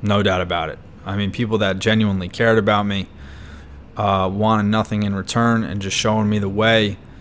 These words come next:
to live a different lifestyle. And of course, it was a process, but, and, and I had to meet them halfway, of course, you know, by being honest and,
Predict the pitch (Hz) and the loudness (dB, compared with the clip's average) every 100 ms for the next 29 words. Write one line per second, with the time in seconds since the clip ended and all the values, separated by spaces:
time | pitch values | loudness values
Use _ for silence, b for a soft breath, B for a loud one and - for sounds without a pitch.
0 | B B - 104 104 107 101 107 - 104 | B B -6 -2 2 2 0 -2 -2 -4
1 | 98 101 - - 92 92 95 98 - 113 | -2 -2 -2 -2 0 0 -4 -8 -2 0
2 | 110 113 101 98 - 110 107 - 101 92 | 0 0 -4 -6 -2 0 2 0 -4 -6
3 | - 98 95 - B B B B - 110 | -2 -2 -2 -6 B B B B -10 -4
4 | 104 98 104 107 107 117 107 110 113 - | -2 -2 -2 0 4 4 4 4 2 0
5 | 101 101 98 - 107 120 104 92 - 101 | -2 2 0 2 4 4 4 0 -4 -2
6 | 98 - - - - - - 98 98 107 | -2 -2 -8 -12 -20 -16 -6 -2 2 2
7 | 104 98 101 104 101 104 107 101 - 98 | 2 0 0 0 2 2 2 0 -2 -6